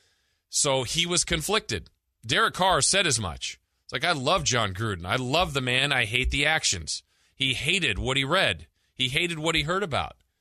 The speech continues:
And so it's easy for us that aren't attached to it to go, "Oh, yeah, just get rid of John Gruden. It's easy." What you have to do. It's the right move. And maybe it is, but we're not attached to him. We haven't been coached to him,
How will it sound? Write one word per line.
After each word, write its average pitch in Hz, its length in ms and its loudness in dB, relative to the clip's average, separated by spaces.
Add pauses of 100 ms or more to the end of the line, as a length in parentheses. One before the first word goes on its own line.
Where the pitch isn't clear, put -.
(420)
And 143 160 -2
so 151 480 0 (880)
it's 160 240 0
easy 240 260 2
for 160 220 2
us 170 160 2
that 139 140 2
aren't 143 180 2
attached - 540 0
to 107 220 -2
it 110 100 -6
to 117 80 0
go, 104 400 -2
"Oh, 240 180 2
yeah, 135 200 2
just 185 180 -2
get 175 60 0
rid 131 100 0
of 104 80 -2
John 104 180 0
Gruden. 107 160 -4
It's 113 100 0
easy." 117 320 -2 (320)
What 170 140 -2
you 180 60 2
have 175 140 -2
to 135 80 -6
do. 82 180 -4 (140)
It's - 80 -18
the 185 80 -6
right 208 180 0
move. 165 340 -2 (300)
And 170 120 0
maybe 185 240 0
it 117 80 0
is, 131 500 0 (840)
but 170 240 -2 (120)
we're 151 280 0
not 196 220 2
attached - 600 0
to 131 100 0
him. 87 360 -8 (360)
We 143 200 -4
haven't 185 260 0
been 165 300 -2 (400)
coached - 380 0
to 127 80 -2
him, 92 260 -4